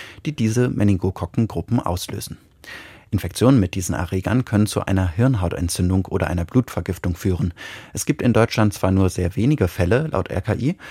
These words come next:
doch wenn, dann verläuft die Krankheit häufig sehr schwer. Bislang haben Ärzte Kleinkinder gegen die Meningokokkengruppen B und C geimpft. Gegen die Gruppe B soll auch weiter geimpft werden.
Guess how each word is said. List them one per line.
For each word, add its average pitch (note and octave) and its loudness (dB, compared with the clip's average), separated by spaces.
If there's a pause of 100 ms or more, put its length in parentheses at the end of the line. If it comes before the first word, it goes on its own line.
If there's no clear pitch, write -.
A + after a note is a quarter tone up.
(180)
doch - 2
wenn, A2 0
dann D3 0
verläuft B2+ -2
die - -8
Krankheit F#2 -2
häufig F2+ -4
sehr F#2 -2
schwer. - -4 (880)
Bislang E3 2
haben D3 2
Ärzte - -2
Kleinkinder G#2 2
gegen A2+ 0
die G#2+ -2
Meningokokkengruppen G2+ 0
B C#3+ -2
und C#3+ 0
C A#2+ 2
geimpft. - -6 (360)
Gegen F#2+ -2
die F#2+ -10
Gruppe - -4
B A2+ -2
soll C#3+ -2
auch - -2
weiter C3 2
geimpft G2 0
werden. G2 4